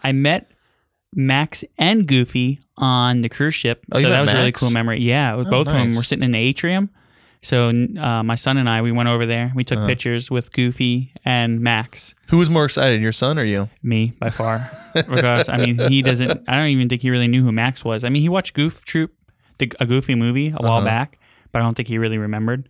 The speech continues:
Speaker 2: Right.
Speaker 1: Uh, but that was a lot of fun.
Speaker 2: What age Max was it?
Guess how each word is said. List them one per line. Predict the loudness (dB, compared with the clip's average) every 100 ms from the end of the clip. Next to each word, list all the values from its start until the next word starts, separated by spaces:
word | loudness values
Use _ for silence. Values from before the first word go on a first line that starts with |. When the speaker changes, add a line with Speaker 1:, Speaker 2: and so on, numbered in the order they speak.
| -6
Speaker 2:
Right. | -4 -4 -6 _ _ _ _ _ _ _
Speaker 1:
Uh, | -10 -8 -6
but | -4
that | -2
was | -2
a | 0
lot | -2
of |
fun. | -2 -4 -4 -8 -12 -2
Speaker 2:
What | -2 0
age | 0 0
Max | 0 -2 -2
was | -4 -4
it? | -6